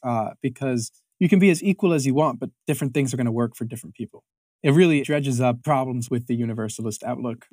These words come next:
to suggest <laughs> that different lifestyle modes might work for different people. It's kind of the best place to observe the conflict between classical and contemporary definitions of freedom,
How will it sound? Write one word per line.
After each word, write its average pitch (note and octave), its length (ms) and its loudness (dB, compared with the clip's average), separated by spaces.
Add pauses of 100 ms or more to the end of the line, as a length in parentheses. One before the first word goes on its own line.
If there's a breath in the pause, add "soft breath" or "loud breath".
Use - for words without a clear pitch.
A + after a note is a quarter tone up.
to - 80 -4
suggest B2 480 0
<laughs> - 60 -6
that C3+ 240 2
different C#3+ 420 0
lifestyle B2+ 460 0
modes A#2+ 240 0
might A#2+ 160 -2
work B2 220 -4
for C#3 100 -4
different A#2 320 -6
people. A2+ 320 -4 (380)
It's - 160 -2
kind B3+ 120 6
of A3+ 60 6
the F3+ 60 4
best D3 540 -2
place C#3 260 2
to - 140 -6
observe B2 600 0
the B2 80 -4
conflict B2 480 -4
between A#2+ 600 0
classical B2 560 0
and A#2+ 100 -8
contemporary B2 800 -2 (120)
definitions C#3 500 -4
of C#3 80 -6
freedom, E3+ 380 -4